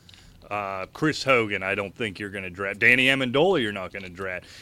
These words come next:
Is there one guy who slips into that role and becomes vi-, I don't think there's a hundred catch guy there. They're gonna adjust around it. Is there a seventy catch guy that's gonna step into that slot safety blanket role?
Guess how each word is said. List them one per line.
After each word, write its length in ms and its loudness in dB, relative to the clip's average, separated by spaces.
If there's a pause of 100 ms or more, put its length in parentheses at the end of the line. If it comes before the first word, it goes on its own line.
Is 200 6
there 140 8
one 400 4
guy 300 6
who 140 2
slips 360 -2
into 220 0
that 240 4
role 360 4
and 120 -2
becomes 400 -4
vi-, 260 0
I 120 6
don't 120 4
think 160 2
there's 140 0
a 60 4
hundred 320 -4
catch 320 -4
guy 300 0
there. 180 -4
They're 100 0
gonna 220 0
adjust 420 -2
around 400 -2
it. 80 -8 (260)
Is 200 6
there 180 8
a 100 8
seventy 640 4
catch 420 -4
guy 380 2
that's 180 -6
gonna 220 -4
step 340 -2
into 280 -2
that 240 -2
slot 520 0
safety 440 -2
blanket 420 -4
role? 480 2